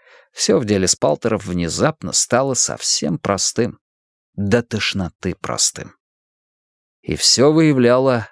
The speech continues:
одну непреложную истину. Питера Пэна необходимо остановить.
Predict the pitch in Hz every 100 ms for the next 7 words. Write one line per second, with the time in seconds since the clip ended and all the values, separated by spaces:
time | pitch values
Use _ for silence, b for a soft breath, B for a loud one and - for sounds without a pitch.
0 | _ - 65 82 123 156 135 117 104 107
1 | 98 98 92 85 - - 50 - - _
2 | _ _ _ - 127 131 117 - 92 104
3 | 101 87 _ _ _ - 90 107 131 -
4 | - 107 90 90 90 80 - 82 71 71
5 | 50 -